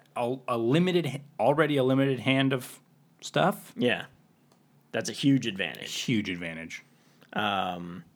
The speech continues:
Speaker 2: yeah, Redeploy, another great card, because, again, we talked about playing face down, and so you can play face down in any theater, and then you go, "Okay, I'm gonna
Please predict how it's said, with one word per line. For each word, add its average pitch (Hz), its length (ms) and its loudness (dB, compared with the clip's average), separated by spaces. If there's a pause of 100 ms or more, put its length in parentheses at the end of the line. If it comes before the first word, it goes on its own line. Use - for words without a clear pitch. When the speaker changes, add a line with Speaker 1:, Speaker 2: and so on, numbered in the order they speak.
Speaker 2:
yeah, 104 140 0
Redeploy, 127 840 2
another 104 580 -4
great 104 280 -6
card, 98 440 -2
because, 95 500 -4
again, 131 260 0
we 113 80 -2
talked 107 300 -2
about 98 440 -2 (520)
playing 95 300 -6
face 95 260 -4
down, 135 440 2
and 101 160 -6
so 107 60 -2
you 107 100 -2
can 113 120 -2
play 107 220 -4
face 107 360 -4
down 107 360 -2
in 98 260 -10 (100)
any 113 420 -2
theater, 127 540 0 (300)
and 110 180 -2
then 110 140 0
you 107 120 -4
go, 104 500 0
"Okay, 139 440 2 (160)
I'm 110 440 -2
gonna 107 840 -4